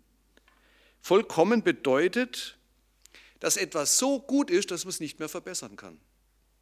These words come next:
Es ist vollkommen. Das heißt, wenn ich das Vollkommene verändern würde, dann ist es natürlich nicht mehr vollkommen.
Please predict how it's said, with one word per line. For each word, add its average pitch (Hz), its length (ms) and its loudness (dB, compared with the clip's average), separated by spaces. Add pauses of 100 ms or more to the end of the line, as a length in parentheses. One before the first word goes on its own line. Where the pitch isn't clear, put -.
(140)
Es 127 180 -4
ist 170 240 -4
vollkommen. 147 880 -2 (1080)
Das 170 120 2
heißt, 202 200 4
wenn 185 120 4
ich 175 120 -2
das 180 140 0
Vollkommene 220 680 2
verändern 220 520 0
würde, 214 280 0
dann 170 160 -4
ist 170 100 -2
es - 60 0
natürlich 185 460 -6
nicht 156 220 -6
mehr 165 140 -2
vollkommen. 185 560 -2